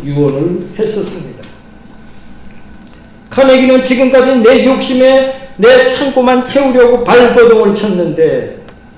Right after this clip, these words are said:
이후부터는 주님 일에 충성했던 것입니다. 십일 조를 드리고 교회 짓는 일을 하고 하나님 나라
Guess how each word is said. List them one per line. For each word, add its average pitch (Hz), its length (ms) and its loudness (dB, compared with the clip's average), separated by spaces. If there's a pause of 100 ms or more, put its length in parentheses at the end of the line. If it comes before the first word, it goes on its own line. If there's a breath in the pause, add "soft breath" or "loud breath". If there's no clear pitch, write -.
(360)
이후부터는 156 840 -4 (400)
주님 143 440 -10
일에 131 560 -8
충성했던 - 720 -8
것입니다. - 460 -16 (140)
십일 165 360 -8
조를 143 320 -6
드리고 160 480 -6 (360 loud breath)
교회 156 600 0
짓는 170 460 -2
일을 165 320 -2
하고 170 420 -8 (420)
하나님 151 680 -6 (280)
나라 143 460 -8